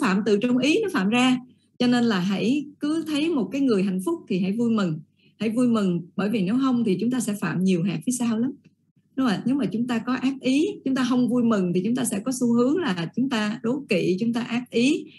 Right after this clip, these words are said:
chúng ta theo một cái cách nào đó, chúng ta không có sự đồng cảm, thì tự nhiên là chúng ta cũng bị coi là thiếu tôn trọng mối quan hệ. Một cái cách nào đó ở trong nhân quả vẫn nhìn thấy là chúng ta thiếu tôn trọng mối quan hệ, và như vậy là chúng ta, chúng ta vẫn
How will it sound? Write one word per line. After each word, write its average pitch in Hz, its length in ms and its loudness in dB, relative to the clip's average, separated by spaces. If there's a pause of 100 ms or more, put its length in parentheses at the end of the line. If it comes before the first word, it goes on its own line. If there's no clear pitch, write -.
(100)
chúng 269 100 2
ta 240 120 2
theo 226 140 0
một 190 200 0
cái 247 140 -2
cách 311 160 -4
nào 220 180 2
đó, 254 420 0
chúng 277 100 -2
ta 262 120 -2
không 233 140 0
có 240 100 -2
sự 214 140 0
đồng 185 220 0
cảm, 185 380 0 (320)
thì 233 80 4
tự 196 200 0
nhiên 247 320 4
là 185 100 0
chúng 226 180 -2
ta 233 240 -2
cũng 196 160 0
bị 185 160 0
coi 208 200 -2
là 180 180 -2
thiếu 269 240 -2
tôn 190 180 -4
trọng 165 200 -4
mối 196 100 -2
quan 196 180 -2
hệ. 175 260 -2 (680)
Một 160 120 -6
cái 233 80 -4
cách 285 200 -6
nào 196 180 0
đó 190 260 -2
ở 202 100 -4
trong 220 240 -2
nhân 226 240 2
quả 180 180 -2
vẫn 208 180 0
nhìn 190 220 2
thấy 214 180 -2
là 277 100 -2
chúng 233 160 -2
ta 233 80 -2
thiếu 269 300 -2
tôn 233 180 0
trọng 190 160 -2
mối 220 100 -2
quan 226 200 0
hệ, 180 340 -2 (280)
và 214 160 0
như 214 140 2
vậy 185 220 0
là 185 160 0
chúng 233 140 -2
ta, 190 280 -2 (340)
chúng 247 120 0
ta 220 140 -2
vẫn 190 380 -2